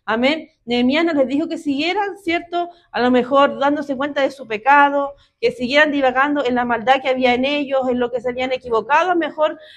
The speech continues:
las generaciones anteriores, porque ellos nunca habían escuchado la palabra, sino que les dijo que se alegraran por escuchar nuevamente las palabras, Señor, que disfrutaran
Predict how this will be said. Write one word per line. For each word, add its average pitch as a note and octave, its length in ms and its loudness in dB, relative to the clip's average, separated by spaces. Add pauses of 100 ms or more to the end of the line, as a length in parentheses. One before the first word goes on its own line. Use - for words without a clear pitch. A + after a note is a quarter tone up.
(120)
las A#3 260 2
generaciones B3+ 520 0
anteriores, C#4 600 -2
porque C4 200 -6
ellos D#4 160 0
nunca E4 260 -4
habían F#4 220 -2
escuchado E4+ 400 -2
la D#4+ 160 -2
palabra, D4+ 500 -6 (300)
sino A#3+ 280 0
que C#4+ 100 -4
les C4 120 0
dijo C4+ 240 -4
que C#4 120 -8
se B3+ 120 -6
alegraran A#3+ 600 0 (280)
por A3+ 120 -2
escuchar A#3+ 480 0
nuevamente C#4 480 -2
las B3 140 -4
palabras, C4+ 540 2
Señor, C#4 240 -4
que B3+ 120 -2
disfrutaran C4 760 2